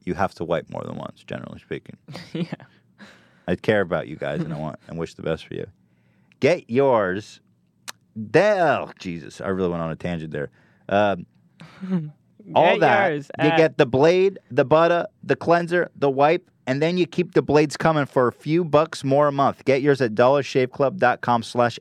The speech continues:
Speaker 1: H three. That's dollarshaveclub dot com slash H three. Try those products out. I guarantee you're gonna love it all. Thank you for sponsoring us. Shredder,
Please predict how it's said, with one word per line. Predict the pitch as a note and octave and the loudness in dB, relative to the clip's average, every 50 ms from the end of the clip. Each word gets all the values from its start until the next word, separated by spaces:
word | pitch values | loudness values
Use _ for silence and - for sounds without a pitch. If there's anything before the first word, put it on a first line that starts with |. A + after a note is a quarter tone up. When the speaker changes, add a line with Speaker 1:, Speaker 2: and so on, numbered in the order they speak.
| - | -2
Speaker 1:
H | A#2+ A#2+ A2 - - | -2 -2 -2 -4 -4
three. | B2 G#2+ | -2 2
That's | F#2+ A#2+ C#3 - - | 2 2 2 0 -2
dollarshaveclub | G2+ F#2+ A2 C#3+ F3+ G3+ F#3 - - G3 G3 F#3+ - F3+ G3+ G#3+ G3 D#3+ | 0 2 2 4 2 2 0 -2 0 0 0 0 2 2 2 2 4 2
dot | A3 A3 A#3+ F#3+ | 0 0 0 0
com | - - B3 C4+ C#4 C4+ A#3 F3+ D3+ B2+ A#2 A2 G#2+ G#2 G2 F#2+ F#2+ F2+ G2 C3+ F3 - - _ _ _ _ _ _ _ _ | 0 2 2 4 4 2 2 2 0 0 0 0 0 0 0 0 0 -2 -2 -4 -6 -8 -10 _ _ _ _ _ _ _ _
slash | - - - B2 A2+ A2+ A#2 A2+ - A#2+ | -14 -6 0 2 4 4 2 2 -2 -4
H | G#2 G2 - - | -6 -6 -8 -8
three. | - G#2 F#2 D#2 - - _ _ _ _ _ _ _ | -4 -4 -4 -4 -6 -10 _ _ _ _ _ _ _
Try | - - D#3 E3+ | -2 0 0 0
those | D#3 C3+ G#2 - | 0 -2 -4 -6
products | _ - F#2 E2 D#2+ D2+ - | _ -4 -4 -4 -4 -4 -4
out. | - E2 E2 - _ | -4 -4 -4 -4 _
I | - G2+ | -8 -8
guarantee | G2+ - G#2+ A2+ G#2+ - - G2+ F#2 | -6 -4 -4 -4 -4 -6 -6 -8 -8
you're | D2+ C#2+ F#2 | -6 -6 -6
gonna | G2 F2 E2 | -6 -6 -4
love | E2 E2+ D#2+ E2 | -4 -4 -4 -2
it | D#2+ | -2
all. | D#2+ C#2+ C#2 - _ _ _ _ - | -2 -2 -2 -6 _ _ _ _ -6
Thank | G2 F#2 - | -6 -6 -6
you | - | -10
for | - - | -18 -12
sponsoring | - - G2 F2+ - - D2+ D2+ | -6 -4 -4 -4 -4 -8 -12 -12
us. | - | -8
Shredder, | - - G2+ F#2+ G#2+ | -4 -2 0 0 -2